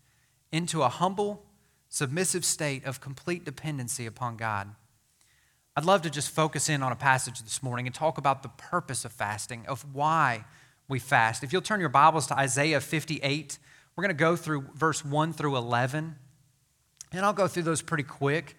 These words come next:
Um, it's also in the church app as well if you wanna turn there, but Isaiah chapter fifty-eight, one through eleven.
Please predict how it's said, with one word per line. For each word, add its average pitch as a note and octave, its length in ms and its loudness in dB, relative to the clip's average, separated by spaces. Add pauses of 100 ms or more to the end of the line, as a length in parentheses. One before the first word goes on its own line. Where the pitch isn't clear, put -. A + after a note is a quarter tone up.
(340)
Um, C3+ 200 4
it's D#3 120 0
also D#3+ 380 2
in D3 60 -2
the C#3+ 60 -4
church D3+ 340 -2
app C#3+ 260 2
as C3+ 120 -4
well C#3 280 2
if C#3+ 160 -8
you C#3 60 -4
wanna C#3 180 -4
turn C#3 260 -4
there, C3+ 240 0
but D3+ 160 -2
Isaiah E3 400 4
chapter F3 380 0
fifty-eight, D3 680 -4 (520)
one D3 220 0
through D3+ 240 -2
eleven. B2 520 0